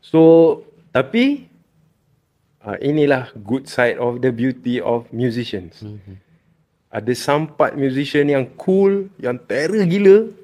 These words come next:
Speaker 1: tapi dia orang cool. Dia macam, "It's okay bro, it's okay. It's okay, no problem."
Speaker 2: Tapi member tu boleh main?
Speaker 1: Boleh main dengan baik.
Speaker 2: Hmm.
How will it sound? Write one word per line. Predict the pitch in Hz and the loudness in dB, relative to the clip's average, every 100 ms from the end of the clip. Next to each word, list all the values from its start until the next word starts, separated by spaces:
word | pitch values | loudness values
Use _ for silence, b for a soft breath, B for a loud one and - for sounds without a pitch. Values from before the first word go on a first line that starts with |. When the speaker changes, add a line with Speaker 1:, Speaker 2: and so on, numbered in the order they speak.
| _ - | _ -10
Speaker 1:
tapi | 147 220 214 | -8 -4 -2
dia | |
orang | 220 | -4
cool. | 226 156 110 | -4 -4 -4
Dia | 131 | -6
macam, | 139 139 131 131 _ | -8 -12 -14 -20 _
"It's | - - | -20 -14
okay | 254 311 | -8 -4
bro, | 175 294 294 | -4 -4 -6
it's | 277 | -12
okay. | 285 277 269 _ _ _ 277 | -12 -12 -16 _ _ _ -16
It's | |
okay, | 302 311 294 | -14 -10 -10
no | 330 | -8
problem." | 349 330 302 302 277 _ - | -8 -8 -10 -12 -20 _ -6
Speaker 2:
Tapi | 151 165 | 0 2
member | 135 | 0
tu | 170 143 | -4 -6
boleh | |
main? | 92 143 87 _ _ _ _ _ _ | -6 -8 -12 _ _ _ _ _ _
Speaker 1:
Boleh | 104 101 101 | -10 -6 -4
main | 113 120 113 | -2 -2 -2
dengan | 113 120 | -4 -2
baik. | 123 123 101 - _ | 0 -2 -6 -16 _
Speaker 2:
Hmm. | 92 87 | -20 -20